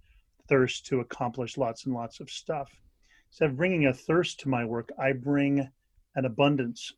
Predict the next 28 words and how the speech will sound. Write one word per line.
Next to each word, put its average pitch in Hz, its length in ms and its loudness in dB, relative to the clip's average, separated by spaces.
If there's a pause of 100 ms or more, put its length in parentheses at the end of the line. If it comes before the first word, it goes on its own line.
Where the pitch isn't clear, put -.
to - 120 -6
my 110 180 -2
work. 113 420 -14 (720)
This 131 180 -2
river 135 260 6
flows 139 460 4
and 120 100 -4
touches 120 400 -4
others. 117 460 -4 (640)
Um, 151 400 4 (360)
that's, 170 340 6
I 170 80 6
think, 165 220 -4
exactly 151 460 2
what 143 240 2
you're 123 140 -4
saying. 143 520 -2
I, 151 240 2 (240)
I 170 120 6
don't 220 260 2
come 196 260 0
to 170 120 -6
my 151 160 2
work 139 420 0 (720)
bringing 143 280 4
scarcity 160 640 4
to 117 240 -4
it. - 120 -8